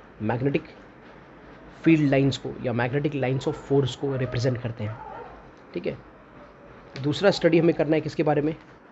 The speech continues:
तो magnetic field lines को और closely study करना है, तो आप ये ले लो एक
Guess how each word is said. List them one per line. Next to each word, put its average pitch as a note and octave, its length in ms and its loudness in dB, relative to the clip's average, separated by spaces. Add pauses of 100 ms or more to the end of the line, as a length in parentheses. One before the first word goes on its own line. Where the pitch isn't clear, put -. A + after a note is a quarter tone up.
(840)
तो C3+ 80 -2
magnetic C#3 420 2
field D3 240 0
lines D3 240 4
को D#3+ 180 0 (360)
और D#3+ 180 6
closely D3+ 380 0
study D#3 220 0
करना D3+ 220 0
है, D#3 60 0
तो D3 160 -4
आप C3 200 -2
ये D3 60 0
ले D3 100 4
लो D3+ 100 6
एक D3+ 120 2